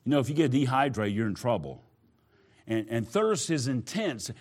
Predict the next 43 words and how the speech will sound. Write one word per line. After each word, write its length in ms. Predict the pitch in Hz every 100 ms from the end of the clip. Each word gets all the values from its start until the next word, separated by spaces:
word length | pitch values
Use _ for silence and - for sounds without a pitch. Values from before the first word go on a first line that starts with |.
| -
There's 240 | 156 131
a, 100 | 175 160
there's 320 | 135 127 101
no 420 | 151 185 175 123 - - -
reasoning 540 | 101 160 202 147 180 165
with 180 | 170 165
it. 160 | 160
There's 220 | 117 110
no 100 | 139
forgetting 580 | 135 120 123 175 175 160
it. 220 | 165 156 - - - -
Uh, 140 | 120 - -
it 180 | 123 143
can't 380 | - 151 156 - - _ _ -
you 120 | 127
can't 240 | 185 156
be 120 | 143
indifferent. 440 | 135 123 135 107 113
You 60 |
can't 320 | 107 165 160 -
say, 180 | 131
"You 160 | 110 151
know, 220 | 190 180 -
I 120 | 127 143
forgot 340 | 143 123 127
to 60 | 127
be 120 | 147
thirsty 480 | 190 180 - 110 90
today. 380 | 92 85 73 - _ _ _ _ _ _ _ _ _ _ _ 113
You 60 |
know, 80 | 170
I 60 | 170
went 180 | 156
the 60 | 110
whole 180 | 160 202
day 280 | 151 135 127 -
and 80 | 107
I 100 | 139
didn't 160 | 160 143
think 140 | 139
about 220 | 139 131
being 160 | 131 123
thirsty. 460 | 120 95 - 76